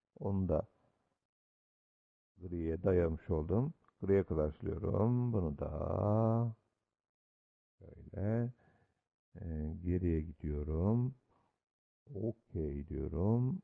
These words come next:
Bu da tamam. Sonuncusu kaldı. O da yeşil. Sağ alt köşe.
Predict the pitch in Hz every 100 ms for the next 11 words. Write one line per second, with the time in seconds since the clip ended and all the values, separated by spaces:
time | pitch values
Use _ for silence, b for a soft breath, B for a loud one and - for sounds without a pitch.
0 | _ - 85 - 78 82 95 127 123 107
1 | 98 95 - - 98 90 90 120 - 98
2 | 95 87 - 98 117 - b b b b
3 | b b _ _ _ - 104 104 104 -
4 | - 82 - 92 107 127